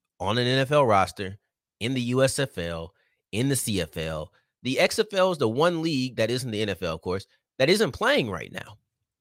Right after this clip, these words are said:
So a lot of people are tied up in situations. Now, I don't know what the deal with the U S F L will be. Maybe players who decide to come back,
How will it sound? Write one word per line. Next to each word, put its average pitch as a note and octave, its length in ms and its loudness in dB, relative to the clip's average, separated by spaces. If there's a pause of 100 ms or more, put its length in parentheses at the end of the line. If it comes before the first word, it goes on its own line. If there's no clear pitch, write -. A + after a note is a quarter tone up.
(640)
So - 120 0
a C#3+ 40 2
lot F3+ 180 2
of A3+ 60 -4
people F#3+ 180 -2
are A2 60 2
tied E3 340 -4
up D#3 100 -4
in C3+ 80 -8
situations. D3 760 -2 (260)
Now, B2+ 140 2
I F3 60 8
don't E3+ 220 2
know D3+ 200 4
what C3+ 260 0
the A#2 240 -2
deal B2 280 2
with A#2+ 120 0
the G#2 100 -8
U B2 180 2
S A#2+ 120 0
F A#2 160 -2
L B2 140 2
will A2+ 80 0
be. A#2 360 -2
Maybe B2+ 540 0 (360)
players C3 280 4
who C3 80 -2
decide B2+ 420 2
to C3+ 60 -8
come C#3+ 240 -4
back, D3 400 0